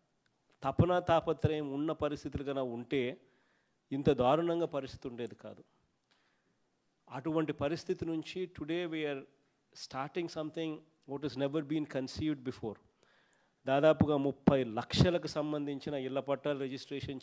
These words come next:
చేయడం, మరో పదహైదు లక్షల ఇండ్లు రేపు నెల రెడీగా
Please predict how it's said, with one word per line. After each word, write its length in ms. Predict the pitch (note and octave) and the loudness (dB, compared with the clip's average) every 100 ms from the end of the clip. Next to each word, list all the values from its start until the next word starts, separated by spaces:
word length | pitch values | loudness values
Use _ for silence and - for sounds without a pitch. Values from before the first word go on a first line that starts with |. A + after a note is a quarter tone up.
| C3 | -6
చేయడం, 300 | C3+ C3 C3+ _ _ _ _ _ _ _ _ _ A#2+ | -4 -6 -8 _ _ _ _ _ _ _ _ _ -4
మరో 280 | B2+ D3 D3+ | 4 6 6
పదహైదు 580 | C#3+ C3+ C#3+ D#3 C#3+ | 6 4 4 0 0
లక్షల 360 | C#3 C3+ - F#3 | -2 -4 -4 -2
ఇండ్లు 480 | E3+ D#3+ E3 D3+ B2 - _ _ _ _ _ - - | 0 0 0 0 -2 -10 _ _ _ _ _ -20 -12
రేపు 340 | B2 C3 B2 | -2 0 2
నెల 340 | C3+ C#3 C#3+ C3 - _ _ _ _ _ _ _ - | 2 4 2 2 -6 _ _ _ _ _ _ _ -10
రెడీగా 640 | B2+ E3 F3 F3+ C#3+ - | -2 0 4 2 2 -4